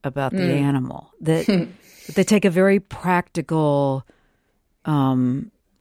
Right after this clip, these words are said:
Speaker 1: I, I guess somewhat reserved approach. It struck me, I know a,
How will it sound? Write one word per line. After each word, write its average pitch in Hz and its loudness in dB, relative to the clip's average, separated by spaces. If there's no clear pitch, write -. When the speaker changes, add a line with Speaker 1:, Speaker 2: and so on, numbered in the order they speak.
Speaker 1:
I, 117 -14
I 190 -2
guess 220 0
somewhat 220 2
reserved 151 0
approach. - -6
It 151 -8
struck - -2
me, 139 0
I 151 -8
know 143 -2
a, 139 -4